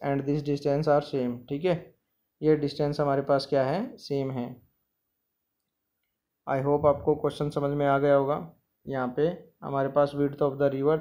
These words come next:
three into में रूट थ्री प्लस वन meter। Let's see, ये हमारे पास एग्जांपल थे। अभी हम क्वेश्चन स्टार्ट करेंगे। क्वेश्चन नंबर फर्स्ट, a circus artist is climbing a twenty meter long rope।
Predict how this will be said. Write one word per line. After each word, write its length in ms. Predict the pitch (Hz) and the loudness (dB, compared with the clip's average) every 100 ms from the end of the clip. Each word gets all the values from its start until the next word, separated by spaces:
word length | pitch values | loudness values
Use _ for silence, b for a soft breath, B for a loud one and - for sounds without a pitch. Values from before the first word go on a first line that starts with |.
| 160 | -2
three 160 | 139 135 | -2 -2
into 240 | 131 139 | -2 -4
में 120 | 139 139 | -2 0
रूट 240 | 139 131 | -2 -4
थ्री 140 | 143 175 - | -4 -6 -2
प्लस 280 | 135 123 - | -2 -2 -4
वन 160 | 120 117 | -6 -6
meter। 320 | 123 117 117 113 - _ _ _ _ _ _ _ _ _ _ - | -8 -6 -6 -6 -12 _ _ _ _ _ _ _ _ _ _ 2
Let's 320 | 139 147 - | 2 2 0
see, 100 | 165 | 0
ये 200 | 160 165 | 4 6
हमारे 240 | 156 147 | 6 4
पास 240 | 147 151 151 | 6 4 4
एग्जांपल 480 | 143 147 143 160 151 | 2 2 4 2 4
थे। 140 | 160 160 | 4 6
अभी 220 | 143 147 | 6 4
हम 100 | 147 | 2
क्वेश्चन 340 | 139 143 151 | 2 0 0
स्टार्ट 280 | 147 156 147 156 | 2 4 4 4
करेंगे। 320 | 151 160 160 | 2 2 2
क्वेश्चन 340 | 156 143 147 | 0 0 0
नंबर 260 | 139 139 139 | 0 2 0
फर्स्ट, 460 | 135 151 160 - - - _ _ _ _ _ _ _ _ _ _ _ _ _ _ _ _ _ _ _ _ _ _ - | 4 4 4 0 -12 -18 _ _ _ _ _ _ _ _ _ _ _ _ _ _ _ _ _ _ _ _ _ _ -4
a 100 | 147 | 2
circus 520 | 156 156 175 180 175 - - | 2 4 4 2 0 -4 4
artist 520 | 151 151 170 170 - - _ _ _ _ | 6 6 2 0 -4 -16 _ _ _ _
is 180 | 156 147 147 | -2 -2 2
climbing 420 | 147 151 156 165 160 | 4 6 4 2 4
a 100 | 151 156 151 - _ _ | 4 4 0 -14 _ _
twenty 320 | 147 147 147 170 | 2 2 2 4
meter 240 | 156 156 151 | 6 6 6
long 280 | 147 147 147 | 6 6 6
rope। 220 | 147 147 | 4 4